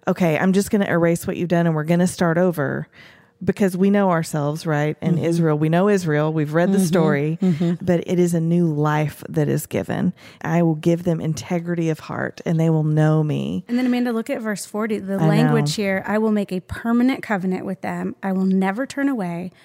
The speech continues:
Speaker 3: from doing good to them, and I will put fear of me in their hearts, so they will never again turn away from me."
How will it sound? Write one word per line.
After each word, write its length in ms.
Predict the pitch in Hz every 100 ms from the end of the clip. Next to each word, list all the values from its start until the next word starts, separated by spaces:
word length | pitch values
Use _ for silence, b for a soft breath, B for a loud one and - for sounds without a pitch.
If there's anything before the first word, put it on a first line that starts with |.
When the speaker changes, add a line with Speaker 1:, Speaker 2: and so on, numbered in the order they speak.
| b _
Speaker 3:
from 200 | 208 202
doing 260 | 196 196
good 180 | 196 185
to 120 | 190
them, 260 | 190 180 180
and 100 | 180
I 60 | 180
will 160 | 190
put 300 | - 196 - b b b _
fear 340 | - 233 220 254
of 160 | 233
me 220 | 269 240
in 80 | 185
their 160 | 180 175
hearts, 420 | - 185 - -
so 140 | 202
they 260 | 180 214 247
will 160 | 240 190
never 540 | 190 196 190 214 240
again 520 | 254 214 185 175 180 - -
turn 220 | 202 185
away 180 | 180 180
from 240 | - 214
me." 280 | - -